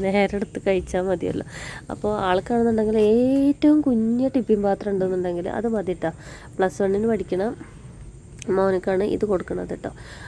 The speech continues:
അപ്പോൾ അതാ ഞാൻ അവനക്ക്, ആ, ചോറ് ഇങ്ങനെ ആക്കിയിട്ട് പിന്നെ അതിൻ്റെ മേലെ അതിൻ്റെ അടപ്പ് വെച്ചിട്ട്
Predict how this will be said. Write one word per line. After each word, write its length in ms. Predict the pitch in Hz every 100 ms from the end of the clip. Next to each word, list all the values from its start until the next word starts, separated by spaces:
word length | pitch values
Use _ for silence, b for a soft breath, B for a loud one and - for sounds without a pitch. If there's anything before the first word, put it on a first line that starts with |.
| B
അപ്പോൾ 180 | 208 220
അതാ 140 | 214
ഞാൻ 160 | 214 214
അവനക്ക്, 380 | 208 196 190 277 453 B B B
ആ, 100 | 202 196 190 185
ചോറ് 340 | 202 202 202
ഇങ്ങനെ 260 | 220 202 208
ആക്കിയിട്ട് 420 | 196 - 175 214
പിന്നെ 220 | 214 202
അതിൻ്റെ 180 | 190 190
മേലെ 340 | 185 185 220 294 B B B B B - 208
അതിൻ്റെ 280 | - 226 226
അടപ്പ് 260 | 214 -
വെച്ചിട്ട് 360 | 202 196 185 214